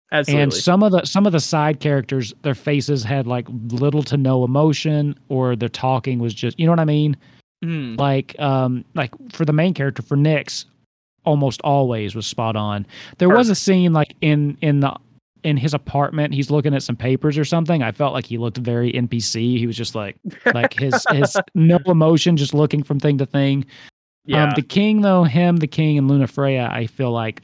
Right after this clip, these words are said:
Speaker 2: all had very good facial capture. Some of the secondary Kingsglaive, though, I did feel like their faces seemed a little stiff. And, and like, like you said, like, you would see an N P C in a game.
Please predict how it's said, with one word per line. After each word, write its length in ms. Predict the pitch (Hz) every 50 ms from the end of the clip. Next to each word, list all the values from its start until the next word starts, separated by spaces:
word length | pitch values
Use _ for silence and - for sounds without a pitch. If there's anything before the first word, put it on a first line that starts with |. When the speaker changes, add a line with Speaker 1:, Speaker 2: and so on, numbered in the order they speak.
| - -
Speaker 2:
all 220 | - 131 131 135
had 220 | 117 113 127 117
very 320 | 117 104 127 127 131 127 113
good 360 | 101 98 123 123 123 143 147
facial 380 | 127 - 107 107 120 - 175 160
capture. 540 | - 190 185 190 185 - 233 226 226 220 - _ _ _ _ _ _ _ _ _ -
Some 240 | - - 196 202 214
of 120 | 220 196
the 80 | 170 147
secondary 720 | - - - 190 180 170 - 185 175 160 170 170 151 123
Kingsglaive, 760 | - - 143 143 151 165 160 147 151 170 175 175 175 175 170 175
though, 280 | 185 185 190 190 185 -
I 100 | - 143
did 320 | 135 117 113 147 151 143 -
feel 260 | - - 156 147 143
like 260 | 135 135 135 120 -
their 120 | - 120 107
faces 720 | - - - 120 123 117 - - 127 117 113 107 - - -
seemed 400 | - - - 139 127 120 117 110
a 80 | 113 110
little 640 | 107 110 117 110 110 110 110 107 107 104 - - - _ _ _ _ _ _ _ _ _ _ _ _ _ _ -
stiff. 440 | - - - - 185 170 160 139 -
And, 160 | - 185 - -
and 120 | 233 240
like, 260 | 254 240 226 - -
like 180 | 285 226 196 -
you 60 | 202
said, 140 | - 180 147
like, 160 | 151 139 -
you 60 | 180
would 100 | 165 143
see 240 | - - 185 185 170
an 60 | 151
N 180 | - 165 165 151
P 100 | 151 143
C 220 | - - 139 127
in 80 | 120 101
a 40 | 95
game. 380 | 87 90 82 82 82 - -